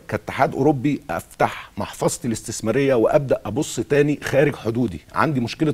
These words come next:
طاقة، مين أهم دولة النهاردة في الطاقة الجديدة والمتجددة بالنسبة للاتحاد الأوروبي؟ هي مصر. الهيدروجين الأخضر والأمونيا الخضراء،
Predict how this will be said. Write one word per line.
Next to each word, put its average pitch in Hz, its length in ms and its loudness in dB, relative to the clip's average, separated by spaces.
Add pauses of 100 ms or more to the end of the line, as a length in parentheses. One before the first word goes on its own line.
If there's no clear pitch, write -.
طاقة، 160 320 2 (280)
مين 160 260 4
أهم 147 300 0
دولة 135 300 4
النهاردة 113 380 0
في - 60 -14
الطاقة - 260 -4
الجديدة 120 340 0
والمتجددة 110 540 -2
بالنسبة 104 380 -4
للاتحاد 92 380 -2
الأوروبي؟ 120 440 -2
هي 117 120 -2
مصر. - 340 -6 (400)
الهيدروجين 110 480 0
الأخضر 117 400 0
والأمونيا 131 380 0
الخضراء، 127 420 0